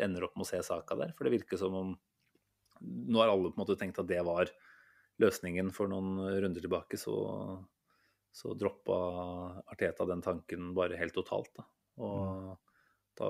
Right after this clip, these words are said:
Speaker 1: da blir jeg overrasket hvis det er noe vi plutselig får se nå i en europeisk, eh, semifinale.
Speaker 2: Det er veldig rart om, eh, <laughs> han går over til det nå, ja. Men
Speaker 1: Mm.
Speaker 2: samtidig så,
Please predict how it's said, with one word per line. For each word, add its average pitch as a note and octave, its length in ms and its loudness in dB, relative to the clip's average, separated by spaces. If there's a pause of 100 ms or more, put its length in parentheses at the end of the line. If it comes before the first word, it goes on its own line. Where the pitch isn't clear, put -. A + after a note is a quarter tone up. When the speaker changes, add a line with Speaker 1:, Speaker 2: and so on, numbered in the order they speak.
Speaker 1:
da - 80 -2
blir G2 160 2
jeg F#2+ 80 6
overrasket F#2+ 400 2
hvis F#2 160 -4
det F#2 140 -2
er F#2 80 -6
noe F2+ 100 -4
vi F#2 160 -4
plutselig - 400 -8
får F2+ 80 -6
se F#2 160 -4
nå F2 160 -6
i F2+ 80 -2
en F2+ 80 -6
europeisk, F2 800 -6
eh, G2 80 0
semifinale. E2+ 640 -2 (1800)
Speaker 2:
Det A2 80 2
er A#2 80 8
veldig G#2+ 140 4
rart G2 200 4
om, G2+ 160 0
eh, G2 400 0
<laughs> - 160 -4
han C3 160 4
går G#2+ 160 6
over F#2+ 80 0
til G2+ 140 2
det F#2+ 80 4
nå, F#2 100 2
ja. G2+ 80 0 (100)
Men A2 120 -4
Speaker 1:
Mm. G#2+ 80 -4
Speaker 2:
samtidig G#2+ 340 4
så, A2 160 0